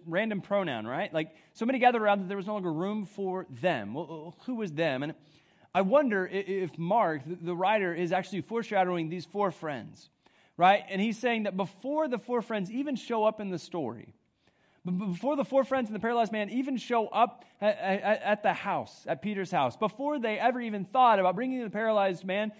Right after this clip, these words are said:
that there was, before then, there was, even then, there was no room for them.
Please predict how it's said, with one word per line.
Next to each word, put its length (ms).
that 240
there 200
was, 240
before 460
then, 240
there 140
was, 200
even 360
then, 260
there 160
was 180
no 180
room 280
for 160
them. 200